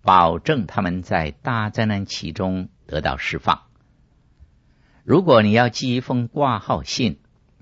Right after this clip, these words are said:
啊，你到邮局去，邮务人员替你在信封的邮票上盖个印，并且用蜡把它封好。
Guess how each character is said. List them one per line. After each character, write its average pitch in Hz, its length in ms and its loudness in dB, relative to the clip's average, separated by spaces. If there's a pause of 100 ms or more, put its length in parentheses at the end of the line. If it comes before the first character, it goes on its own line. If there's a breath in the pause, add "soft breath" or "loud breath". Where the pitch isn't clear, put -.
(400)
啊， 80 140 -2
你 78 160 -4
到 85 260 0
邮 73 360 -4
局 95 180 -6
去， 92 440 0 (320 soft breath)
邮 82 280 0
务 120 320 -2
人 82 320 -4
员 85 500 -4
替 143 280 -4
你 85 120 -4
在 78 240 -6
信 120 480 -6
封 101 240 -4
的 87 140 -2
邮 73 320 -6
票 98 300 -2
上 95 420 -2 (140)
盖 85 200 -2
个 82 120 -12
印， 101 320 0 (460 loud breath)
并 113 180 2
且 78 360 -2
用 87 340 -6
蜡 117 400 2
把 76 100 -10
它 71 200 -8
封 127 360 -2
好。 58 560 -2